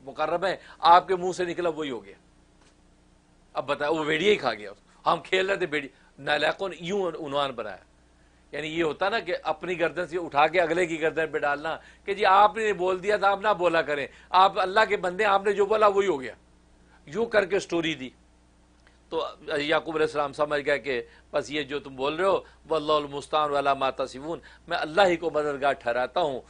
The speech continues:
उस पर जो तुम बोलते हो।" अब अल्लाह ही फैसला करेगा तुम सच बोल रहे हो कि झूठ बोल रहे हो। अब उसके बाद क्या हुआ, इधर क्या मामला हुआ,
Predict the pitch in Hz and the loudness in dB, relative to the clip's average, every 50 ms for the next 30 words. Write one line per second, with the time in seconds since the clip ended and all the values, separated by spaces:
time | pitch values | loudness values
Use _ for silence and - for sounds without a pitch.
0 | - _ - 175 156 - - 147 139 131 127 135 131 131 135 123 104 107 107 98 | -16 _ -6 -6 -6 -6 -6 -8 -6 -6 -6 -8 -6 -8 -10 -10 -8 -10 -10 -10
1 | 87 - 101 - _ _ _ _ _ _ _ _ _ _ _ - 147 - - 170 | -12 -20 -20 -20 _ _ _ _ _ _ _ _ _ _ _ -10 -8 -6 -6 -6
2 | 180 185 214 220 208 - 185 170 165 - 156 160 - 143 139 151 160 170 175 170 | -4 -2 0 -2 0 2 0 0 0 0 -2 -2 -2 -2 -2 0 0 2 0 0
3 | - - - _ _ - 151 143 127 - - 156 151 160 156 160 165 165 160 175 | -2 -4 -14 _ _ -18 -16 -16 -8 -4 -4 -4 -4 -4 -2 -2 -2 0 0 -2
4 | 185 196 196 - _ _ _ - 143 131 117 123 127 117 110 117 113 101 92 104 | -4 -4 -6 -8 _ _ _ -16 -16 -12 -10 -10 -10 -10 -10 -10 -12 -12 -14 -20
5 | - _ _ _ _ _ _ _ _ _ _ - - - _ - 175 180 156 165 | -20 _ _ _ _ _ _ _ _ _ _ -20 -20 -10 _ 2 2 2 2 0
6 | - - 175 160 160 156 151 - - 160 160 160 156 160 - - 202 196 196 185 | -6 -6 -4 -2 0 0 0 0 0 2 2 2 2 0 -4 -4 -2 0 0 0
7 | - - 185 170 160 160 160 156 156 151 151 151 143 147 135 123 | 0 0 -2 0 0 0 -2 -2 0 0 0 2 2 0 -2 -2